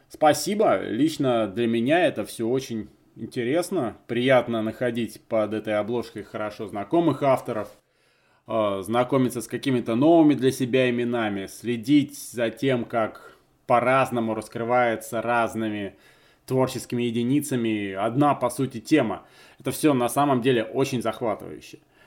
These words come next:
Не все из «Возврату не подлежит» мне близко, но это-то как раз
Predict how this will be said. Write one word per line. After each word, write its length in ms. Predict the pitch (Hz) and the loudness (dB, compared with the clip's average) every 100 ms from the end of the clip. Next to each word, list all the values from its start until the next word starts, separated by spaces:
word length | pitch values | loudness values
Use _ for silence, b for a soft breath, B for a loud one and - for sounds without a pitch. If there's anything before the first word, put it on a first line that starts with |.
| b b b b b | b b b b b
Не 240 | 120 127 147 | -4 2 2
все 420 | - 175 180 143 | 6 8 10 10
из 600 | 131 131 101 87 - - | 6 2 -2 -10 -12 -8
«Возврату 540 | 131 135 139 143 135 | -4 -2 2 2 2
не 120 | 123 | -4
подлежит» 560 | 120 117 120 123 143 - | -4 -2 0 0 0 -4
мне 180 | 117 120 | -4 -4
близко, 600 | 98 127 185 208 - 117 | -2 2 2 2 -2 -2
но 180 | 110 147 | 0 2
это-то 320 | 170 160 139 | 2 0 -2
как 240 | 131 - | -4 -2
раз 440 | - - - - | 0 0 -2 -12